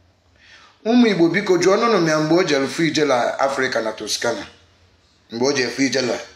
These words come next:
Africa na Toscana bụkwa this year. Ọ this year ka Flavour bịara obodo ahụ. Mana mgbe m lere izile egwu anụnwa bụkwa last year after ka m jeche competition on the life. Before burial of my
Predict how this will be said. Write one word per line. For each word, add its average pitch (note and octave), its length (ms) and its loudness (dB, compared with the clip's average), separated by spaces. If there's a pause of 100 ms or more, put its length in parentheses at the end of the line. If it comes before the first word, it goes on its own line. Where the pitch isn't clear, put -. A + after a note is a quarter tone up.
(140)
Africa B2 440 -2
na G#2 100 -4
Toscana A2 500 -4 (880)
bụkwa G#2 340 -6
this A#2 240 -2
year. G2+ 220 -10 (800)
Ọ B2 140 -2
this A2+ 200 -6
year A2 120 -4
ka F2 120 -8
Flavour F#2+ 340 -8
bịara F2 220 -14
obodo F2+ 260 -16
ahụ. E2 160 -14 (1200)
Mana F#3 240 2
mgbe G3 160 4
m D#4+ 100 2
lere A3 220 4
izile E3 260 2
egwu F3 260 2
anụnwa D3 380 2
bụkwa A2+ 260 -2
last B2 500 0
year D#3 440 -2 (280)
after D#3 300 -2
ka C3+ 120 0
m C#3+ 80 -2
jeche B2 220 -4
competition A2+ 600 -6
on A2 100 -10
the A2+ 80 -6
life. - 500 -8 (1800)
Before B2 340 -2
burial A#2 360 0
of G2+ 180 -8
my G2 340 -8